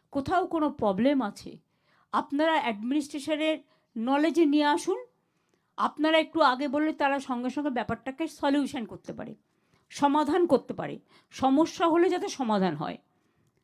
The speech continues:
Unnecessarily গঙ্গাসাগরের মেলাটা সারা বিশ্বের কাছে একটা অন্যতম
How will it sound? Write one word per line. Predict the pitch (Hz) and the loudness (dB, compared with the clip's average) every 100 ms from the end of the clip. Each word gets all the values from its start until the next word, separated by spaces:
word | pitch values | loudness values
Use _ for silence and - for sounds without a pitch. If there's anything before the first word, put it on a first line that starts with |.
| _ _ _ _ | _ _ _ _
Unnecessarily | 214 294 311 392 359 277 320 302 269 277 - _ _ _ _ _ _ 220 | 2 6 6 4 0 -2 0 2 0 -2 -6 _ _ _ _ _ _ 2
গঙ্গাসাগরের | 240 294 311 294 294 285 285 | 4 4 0 -2 -2 0 0
মেলাটা | 254 233 240 240 208 190 _ _ _ _ | 0 0 -2 -2 -6 -6 _ _ _ _
সারা | - 254 262 | -2 0 0
বিশ্বের | 226 254 - 277 | 0 -4 -4 -2
কাছে | 269 262 254 | -2 -2 -4
একটা | - 247 | -2 0
অন্যতম | 226 240 220 | 0 -2 -2